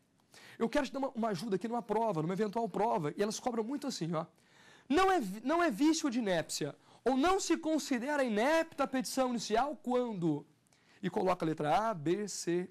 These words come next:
e D. Qual que é a minha dica? Todo vício de inépcia é um vício no pedido ou na causa de pedir. Todo vício de inépcia é um defeito no elemento objetivo da ação. Então,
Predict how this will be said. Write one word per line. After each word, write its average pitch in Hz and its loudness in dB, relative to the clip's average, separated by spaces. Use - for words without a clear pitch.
e 185 -6
D. 160 -6
Qual 262 0
que 254 -4
é 247 -2
a - -2
minha 240 -2
dica? 143 -4
Todo 339 0
vício 185 -2
de 147 -4
inépcia 160 -2
é 202 2
um 233 -2
vício 240 0
no 214 -6
pedido 208 0
ou 226 -2
na 226 0
causa 185 -2
de 180 -2
pedir. 147 -2
Todo 349 2
vício 247 0
de 156 -2
inépcia 160 -2
é 196 -2
um 220 -4
defeito 269 -2
no 208 2
elemento 208 0
objetivo 262 0
da 147 2
ação. - -4
Então, 311 0